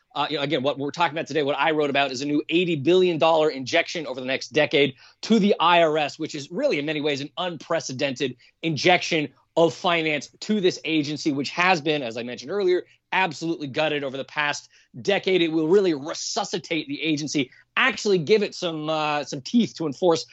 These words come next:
the tax laws as we currently have them, and go after those wealthiest tax cheats that have had an absolute field day over the past decade, uh, dodging taxes, uh, uh, uh, avoiding any kind of criminal prosecution whatsoever. Uh,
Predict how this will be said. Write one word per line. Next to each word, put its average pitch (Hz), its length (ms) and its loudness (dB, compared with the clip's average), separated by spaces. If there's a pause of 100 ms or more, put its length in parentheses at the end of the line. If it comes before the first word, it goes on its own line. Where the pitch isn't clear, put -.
(180)
the 156 60 -2
tax 170 420 0
laws 156 340 0
as 160 240 -2
we 147 120 -6
currently 151 380 -10
have 160 220 -2
them, 160 160 -4
and 180 180 -4
go 208 360 4
after 180 400 -4
those 160 320 -6 (240)
wealthiest 185 640 -4
tax - 400 -4
cheats 156 300 -6
that 156 120 -4
have 156 140 -4
had 165 260 4 (220)
an 185 100 -6 (160)
absolute 190 560 2
field 180 380 2
day 135 240 0
over 151 180 -4
the 143 80 -6
past 151 340 -4
decade, 147 460 -2 (320)
uh, 143 160 -4 (160)
dodging 190 500 4
taxes, 180 760 -4 (240)
uh, 151 500 2
uh, 139 340 -4
uh, 127 240 -2
avoiding 185 460 2
any 185 140 -6
kind 170 160 -8
of 139 80 -10
criminal 175 260 -6
prosecution 170 720 -2 (300)
whatsoever. 165 840 2 (160)
Uh, 151 180 2